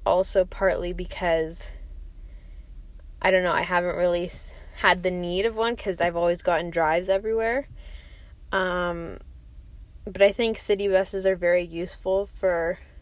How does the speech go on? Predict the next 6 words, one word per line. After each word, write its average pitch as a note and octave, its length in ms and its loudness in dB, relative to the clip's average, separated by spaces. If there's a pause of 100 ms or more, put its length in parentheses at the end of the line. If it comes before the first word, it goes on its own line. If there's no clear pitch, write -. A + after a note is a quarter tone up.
(720)
lots G3 260 4
of F#3+ 100 -2
people F#3+ 320 2
in F#3+ 100 2
the F#3+ 80 -2
community. F3 680 -4